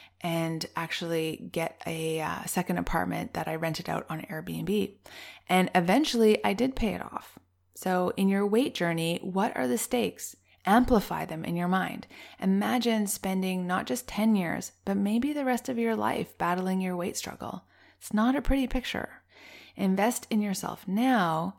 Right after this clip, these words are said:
and get this piece healed so you can move on to create and do all the amazing things you were meant to do in this lifetime. Okay, so let's summarize what we've learned.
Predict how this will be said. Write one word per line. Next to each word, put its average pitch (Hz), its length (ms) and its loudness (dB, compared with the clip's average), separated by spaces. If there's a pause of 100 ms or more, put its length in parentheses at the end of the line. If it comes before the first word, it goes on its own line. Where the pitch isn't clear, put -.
(120)
and 180 160 2
get 190 200 -2
this 202 180 -2
piece - 340 -4
healed 180 600 2
so - 160 -4
you 180 140 0
can 170 240 -6
move 220 260 2
on 196 340 4
to 175 120 -4
create 208 720 0 (320)
and 170 240 -4
do 202 400 4
all 208 260 2
the 220 120 2
amazing 202 420 0
things 175 400 -4
you 170 200 -6
were 180 100 -2
meant 165 240 -4
to - 80 -10
do 156 340 -6
in 160 140 -8
this 151 180 -10
lifetime. - 580 -12 (960)
Okay, 240 240 2
so 240 140 4
let's 277 360 2
summarize 196 560 2
what 180 240 0
we've 170 220 -2
learned. - 400 -6